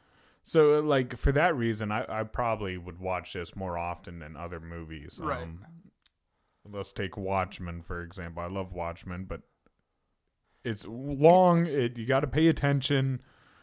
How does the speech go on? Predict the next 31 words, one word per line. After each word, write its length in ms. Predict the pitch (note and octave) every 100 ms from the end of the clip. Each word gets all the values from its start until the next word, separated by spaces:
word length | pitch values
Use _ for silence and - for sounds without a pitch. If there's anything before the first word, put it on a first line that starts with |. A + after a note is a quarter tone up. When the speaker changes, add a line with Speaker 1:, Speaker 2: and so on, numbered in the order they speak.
| _ - - _ -
Speaker 1:
It's 220 | C#3+ B2+
rough. 460 | A#2+ F#2+ - - - -
Speaker 2:
Inception. 1000 | D3+ D3 C3+ - C3+ - - G#2+ F#2+ - _ _ -
Speaker 1:
Oh, 200 | B2 A#2
Inception. 520 | A2+ - G#2+ - G2 -
Oh, 160 | F2+
Speaker 2:
It's, 300 | F2+ - -
Speaker 1:
my 60 | D#2+
God. 160 | D#2+ D#3+
Speaker 2:
it, 180 | D#3+ -
it's 220 | E3 D#3+
so 840 | - - F3+ E3+ E3 D#3+ D#3 D3+ - -
time-consuming. 1120 | - - C#3 D3 C#3 C#3+ C3+ C#3+ C#3 C#3 C#3 C3+ _ _ _ _ _ -
Speaker 1:
Yes. 360 | G2+ E2+ - -
Speaker 2:
<laughs> 120 | C#3
If 180 | F#3 C#3+
you 100 | E3+
were 100 | F#3+
gonna 160 | G3 F3+
watch 260 | E3+ D#3+
one 340 | D#3+ C#3+ C#3+ D3+
movie 640 | D#3 D3+ D3 C#3+ C#3 C3+ - _ _ -
in 160 | D#3
the 100 | C#3+
theater, 560 | C#3 - C#3 C3+ B2+ C3
it's 300 | D3 D3 -
Inception. 640 | - C#3+ B2+ A#2+ G#2+ - -
Speaker 1:
Well, 140 | E3
Speaker 2:
Just 140 | E3+ G3
Speaker 1:
dude, 40 |
that's 160 | C#3 F#3+